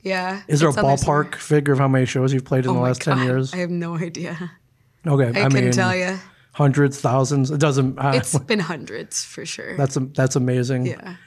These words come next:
Speaker 2: Uh, how quick did those ten years go by? Was it like
Speaker 1: Lightning fast?
Speaker 2: Okay.
Speaker 1: <laughs> 'Cause we never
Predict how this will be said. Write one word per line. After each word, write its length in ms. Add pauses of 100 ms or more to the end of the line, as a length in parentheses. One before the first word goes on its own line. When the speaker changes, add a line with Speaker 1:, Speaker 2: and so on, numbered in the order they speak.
(220)
Speaker 2:
Uh, 260
how 140
quick 260
did 120
those 160
ten 220
years 160
go 160
by? 320 (960)
Was 200
it 60
like 160
Speaker 1:
Lightning 380
fast? 580
Speaker 2:
Okay. 340 (100)
Speaker 1:
<laughs> 80
'Cause 480 (420)
we 140
never 240